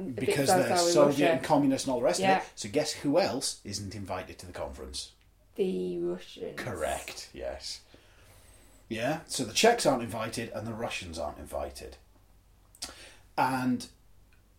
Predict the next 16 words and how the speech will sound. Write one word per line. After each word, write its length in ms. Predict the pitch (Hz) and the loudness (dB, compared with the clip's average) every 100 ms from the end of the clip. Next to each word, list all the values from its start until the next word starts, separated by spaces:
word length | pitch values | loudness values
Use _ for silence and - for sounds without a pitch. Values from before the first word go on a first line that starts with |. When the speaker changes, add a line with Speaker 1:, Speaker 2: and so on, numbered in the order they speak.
| _ | _
Speaker 2:
on 200 | 131 139 | 2 2
the 60 | 123 | 2
thirtieth 920 | - - - 196 - - 143 107 - | -2 -6 4 4 4 0 0 0 -4
of 120 | - - | 2 6
September, 760 | - - - 80 - - 87 - - - - - - | 8 6 2 -4 -4 -6 -8 -10 -20 -20 -20 -20 -10
there's 200 | 117 104 | -6 -6
an 60 | |
agreement 500 | 101 123 131 110 82 | -4 0 0 -2 -8
reached 380 | - 78 71 - | -10 -12 -10 -10
in 120 | 85 | -10
Munich. 560 | 82 71 62 - - - - - - | -10 -10 -10 -12 -16 -18 -14 -14 -10
And 140 | 98 | -8
the 100 | 110 | -6
agreement 580 | 113 110 151 170 101 85 - | -6 -2 0 0 -4 -8 -12
is 200 | 98 - | -12 -10
this. 440 | 58 - - - | -12 -10 -10 -12